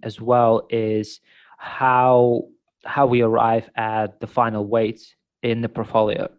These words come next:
right? And, uh, uh, D P I, for example, is a, a market cap weighted index, right? And, uh, for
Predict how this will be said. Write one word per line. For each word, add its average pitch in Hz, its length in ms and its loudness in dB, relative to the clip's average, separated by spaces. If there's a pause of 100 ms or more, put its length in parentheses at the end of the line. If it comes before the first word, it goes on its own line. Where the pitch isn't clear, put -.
right? 117 340 -2 (680)
And, 117 680 -4
uh, 110 300 0 (360)
uh, 107 140 -6
D 131 140 -6
P 143 160 -2
I, 147 160 2
for 135 120 -2
example, 113 680 -2
is 113 520 -6
a, - 360 -10
a 117 40 -14 (140)
market 123 400 -4
cap 110 300 -2
weighted 110 380 0 (300)
index, 110 540 -8 (260)
right? 113 380 -6 (100)
And, 113 520 -6
uh, 113 260 2 (800)
for 123 680 6